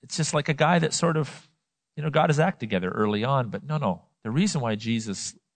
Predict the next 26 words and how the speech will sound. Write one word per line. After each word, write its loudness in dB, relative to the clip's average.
loved 0
us -2
the -10
way -2
that -6
he -8
did -2
is -6
because -10
he -6
was -4
God 2
and -6
he -8
was -6
sent -4
by -2
the -8
Father. -2
And 0
he 2
accomplished -2
something 0
that -4
we're 2
not 4